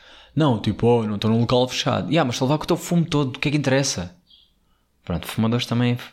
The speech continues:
desculpem lá, faz um bocado. Eu tenho muitos amigos fumadores, mas não me deixa de,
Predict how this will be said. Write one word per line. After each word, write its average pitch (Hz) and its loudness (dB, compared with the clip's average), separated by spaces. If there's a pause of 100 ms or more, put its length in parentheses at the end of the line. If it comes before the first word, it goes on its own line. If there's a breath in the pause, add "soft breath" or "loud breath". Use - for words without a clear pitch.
(140)
desculpem 90 -4
lá, 92 -2
faz 104 -2
um 110 2
bocado. 110 -6 (540 loud breath)
Eu 131 -8
tenho 147 0
muitos 151 -2
amigos 143 2
fumadores, 117 -2
mas 98 -2 (580 loud breath)
não 101 0
me 104 2
deixa 113 0
de, 110 0